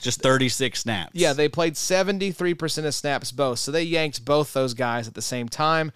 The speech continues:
Speaker 2: Dre was next, twenty-three point three five.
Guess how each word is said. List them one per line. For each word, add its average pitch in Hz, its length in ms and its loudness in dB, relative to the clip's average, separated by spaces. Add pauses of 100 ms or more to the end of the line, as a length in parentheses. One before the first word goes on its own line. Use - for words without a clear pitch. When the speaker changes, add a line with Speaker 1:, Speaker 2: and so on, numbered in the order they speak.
(360)
Speaker 2:
Dre 156 360 4
was 220 220 4
next, 113 340 -4
twenty-three 156 500 -2
point 139 320 -4
three 135 260 -6
five. 110 520 -4